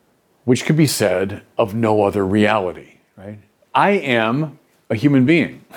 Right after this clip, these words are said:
That is a camera. That is, <laughs> what's this new, the killer hornet? <laughs> These new hornets we're dealing with now. Now that the plague has come through, the hornets are right, uh, anyway. Uh, I, I, I can name all these things as types of being.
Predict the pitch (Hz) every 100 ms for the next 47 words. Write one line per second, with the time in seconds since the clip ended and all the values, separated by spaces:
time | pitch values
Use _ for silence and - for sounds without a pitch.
0 | - - _ _ _ - 113 185 190 127
1 | 123 143 127 - 127 123 - 165 113 78
2 | - _ _ _ - 101 185 202 139 127
3 | 135 135 - - _ _ - - 151 -
4 | 160 - 143 151 143 156 - 185 165 135
5 | 151 147 90 - - - - - 185 135
6 | 175 131 131 139 156 165 139 147 143 160
7 | - 143 135 - - - 156 185 175 131
8 | - 202 170 151 - 127 110 110 113 98
9 | 101 113 156 156 127 95 107 101 113 104
10 | 98 98 92 - _ _ 104 98 71 -
11 | - - - _ _ - 139 131 117 -
12 | - - - 156 - 170 175 180 180 156
13 | 165 214 226 185 160 143 127 156 135 123
14 | - 160 165 - 131 139 165 82